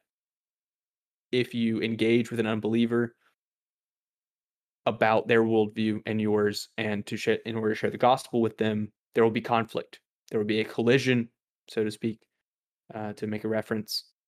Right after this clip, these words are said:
um, between the two worldviews, and that,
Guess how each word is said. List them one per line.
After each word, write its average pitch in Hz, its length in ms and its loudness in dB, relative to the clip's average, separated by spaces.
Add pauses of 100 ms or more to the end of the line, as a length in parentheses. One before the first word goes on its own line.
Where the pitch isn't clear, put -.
(800)
um, 107 560 -2 (400)
between 117 800 4
the 120 60 -4
two 110 220 -2
worldviews, 117 760 4 (1900)
and 110 560 -2 (1000)
that, 117 320 2